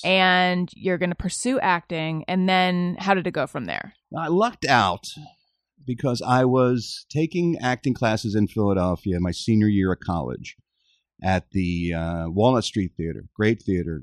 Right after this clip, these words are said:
Speaker 2: in, uh, Philly, legit theater. And they were, had a great acting class there. And I was in a class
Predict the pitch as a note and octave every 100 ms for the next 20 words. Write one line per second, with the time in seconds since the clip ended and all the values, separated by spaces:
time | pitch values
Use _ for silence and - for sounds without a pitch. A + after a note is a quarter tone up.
0 | - E2+ E2 D#2 D2+ D2 - D#2 D2 D#2+
1 | - F#2+ - D#2+ D#2+ - F2+ F2 F2+ F2+
2 | F#2 F2 G2+ A2 G2+ F#2+ F#2+ F2 - D2+
3 | C#2+ - E2 D2+ F2+ F2+ A2 E3 - G2
4 | F#2+ F#2+ -